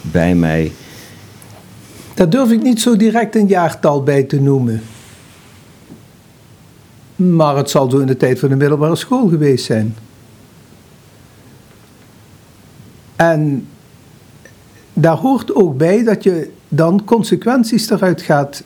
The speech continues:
Speaker 2: trekken. Bijvoorbeeld, eh, als je gelooft dat Jezus verrezen is, betekent dat ook voor jezelf: "Maar ik mag hem nagaan door de dood naar het leven."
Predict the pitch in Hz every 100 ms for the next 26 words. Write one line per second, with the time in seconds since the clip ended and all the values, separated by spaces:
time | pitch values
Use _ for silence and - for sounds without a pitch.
0 | - 151 139 110 113 120 123 156 151 156
1 | 190 226 - - - - - - - -
2 | 165 147 135 - - _ - 175 165 -
3 | 147 139 143 170 254 208 151 - 160 151
4 | 147 131 - 135 214 220 120 127 123 196
5 | - - - - 185 247 226 156 143 135
6 | 160 143 - 139 120 117 220 147 196 -
7 | - - - 139 151 208 185 165 - 143
8 | 151 214 226 147 131 156 220 - - -
9 | 143 233 214 190 170 160 151 165 143 160
10 | 233 233 214 131 113